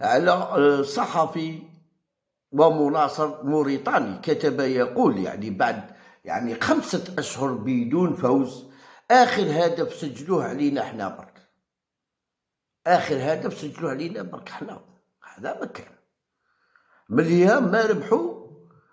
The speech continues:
ما سجلوا، ما هو. قال: "لما فز، فاز منتخبنا الموريتاني على شقيقة، شقيقة المنتخب، شقيقنا المنتخب الجزائري في كان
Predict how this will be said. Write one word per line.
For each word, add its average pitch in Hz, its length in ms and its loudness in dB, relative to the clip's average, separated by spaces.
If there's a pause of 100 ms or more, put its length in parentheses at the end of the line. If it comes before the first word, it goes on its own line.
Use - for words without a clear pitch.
(280)
ما 247 220 6
سجلوا، 254 600 0 (140)
ما 285 80 -2
هو. 247 240 -4 (2750)
قال: 196 300 6
"لما 202 340 4
فز، 196 320 0 (420)
فاز 202 240 2
منتخبنا 180 800 0
الموريتاني 170 720 0
على 151 280 -2
شقيقة، 165 760 -4 (220)
شقيقة 160 580 -4
المنتخب، 160 580 -2
شقيقنا 160 720 0
المنتخب 165 500 -4
الجزائري 151 760 0 (920)
في 196 160 -2
كان 202 520 2